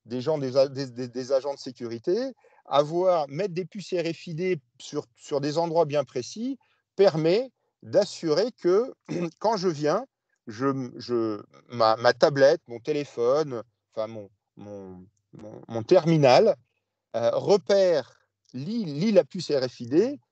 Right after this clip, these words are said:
et du coup, ça me permet de pouvoir mettre en automatique l'ensemble des documents, un espace qui correspond à l'endroit où je suis.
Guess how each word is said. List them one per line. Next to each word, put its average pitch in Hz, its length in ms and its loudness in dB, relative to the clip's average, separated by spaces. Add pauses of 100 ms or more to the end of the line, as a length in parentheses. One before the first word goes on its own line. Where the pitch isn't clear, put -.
(120)
et 147 80 2
du 156 160 -2
coup, 269 320 -2 (520)
ça - 220 2
me 165 140 4
permet 185 360 4
de 131 420 -4 (100)
pouvoir 175 360 -2
mettre 151 240 -4
en 202 120 -4
automatique 165 800 -8 (220)
l'ensemble 190 680 -2
des 156 120 -4
documents, 147 680 -4 (420)
un 160 180 4
espace 165 640 0 (420)
qui 139 120 -8
correspond 190 600 2
à 127 180 -2
l'endroit 180 460 2
où 202 100 -12
je 156 80 -18
suis. - 320 -20